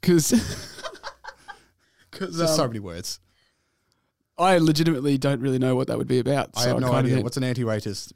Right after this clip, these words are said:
Speaker 2: uh, anti-racist feminism?
Speaker 1: Well, what's beyond inter-, intersectionality?
Speaker 2: Well, <laughs> yeah, we're still struggling with
Speaker 1: I mean,
Speaker 2: intersectionality. We're already beyond that.
Speaker 1: give us a chance.
Speaker 2: <laughs> We're still, we're still grappling with that one. We're already beyond it.
Speaker 1: Yeah,
Speaker 2: So
Speaker 1: mate.
Speaker 2: it's in the past, mate.
Speaker 1: So I would like to see what they think's beyond
Speaker 2: All right,
Speaker 1: intersectionality.
Speaker 2: cool.
Speaker 1: Nana, what do you think?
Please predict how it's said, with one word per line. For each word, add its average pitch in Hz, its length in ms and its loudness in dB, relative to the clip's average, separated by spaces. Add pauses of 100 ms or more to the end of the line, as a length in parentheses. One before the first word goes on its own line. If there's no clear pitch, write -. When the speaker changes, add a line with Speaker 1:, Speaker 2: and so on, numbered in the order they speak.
Speaker 2:
uh, - 20 -14
anti-racist 107 640 -6
feminism? 90 400 -8
Speaker 1:
Well, 202 100 4
what's 226 140 2
beyond 196 260 4
inter-, 156 220 0
intersectionality? 151 920 0
Speaker 2:
Well, 110 200 -6
<laughs> - 40 -8
yeah, 151 240 -2
we're 156 120 -2
still 160 200 -4
struggling 120 320 -4
with 107 100 -8
Speaker 1:
I 143 60 -4
mean, 156 60 -2
Speaker 2:
intersectionality. 151 580 2
We're 110 140 -8
already 139 180 -2
beyond 131 300 -4
that. 226 240 -4
Speaker 1:
give 202 160 4
us 175 120 4
a 135 60 4
chance. 135 680 0
Speaker 2:
<laughs> - 40 -20 (280)
We're 151 80 -2
still, 220 260 -4 (200)
we're 160 180 -6
still 226 200 0
grappling 156 360 -2
with 135 80 -4
that 143 140 0
one. 131 140 -2
We're 123 80 -4
already 143 180 0
beyond 135 320 -6
it. - 80 -20 (240)
Speaker 1:
Yeah, 180 140 2
Speaker 2:
So 175 120 4
Speaker 1:
mate. 156 140 2
Speaker 2:
it's 165 120 -8
in 185 60 4
the 170 60 0
past, 127 260 0
mate. 98 60 -6
Speaker 1:
So 160 280 6
I 175 60 6
would 185 120 4
like 180 220 2
to 156 80 -2
see 156 200 2
what 147 160 0
they 143 100 -2
think's 131 180 -6
beyond 127 220 -2
Speaker 2:
All 120 80 0
right, 127 100 -4
Speaker 1:
intersectionality. 117 540 -4
Speaker 2:
cool. 135 60 -4
Speaker 1:
Nana, 147 200 4
what 175 100 4
do 143 40 4
you 139 60 4
think? 131 260 -4